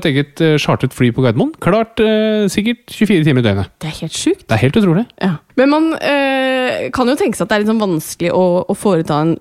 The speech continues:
Speaker 2: eh, prioritering på denne lista. Eh, jeg hørte blant annet med denne transplantasjonskirurgen at barn, de prioriteres jo gjerne. Ikke sant?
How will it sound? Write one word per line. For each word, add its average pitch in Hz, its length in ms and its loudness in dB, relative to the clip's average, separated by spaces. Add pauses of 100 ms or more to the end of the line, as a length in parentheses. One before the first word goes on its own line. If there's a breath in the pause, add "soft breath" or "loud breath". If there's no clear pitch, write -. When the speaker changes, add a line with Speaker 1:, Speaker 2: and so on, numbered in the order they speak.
Speaker 2:
eh, - 160 0
prioritering 156 960 -2
på 156 140 0
denne 156 160 0
lista. 160 260 -2 (320)
Eh, 202 240 2
jeg 214 160 0
hørte 190 880 0
blant 202 140 -2
annet 185 160 0
med 170 240 0
denne 170 320 0
transplantasjonskirurgen 165 1200 -4
at - 220 -4 (140)
barn, 247 480 0 (180)
de 214 320 -2
prioriteres 208 880 -2
jo 120 60 -4
gjerne. 107 220 -6 (520 loud breath)
Ikke 175 160 -4
sant? 269 280 0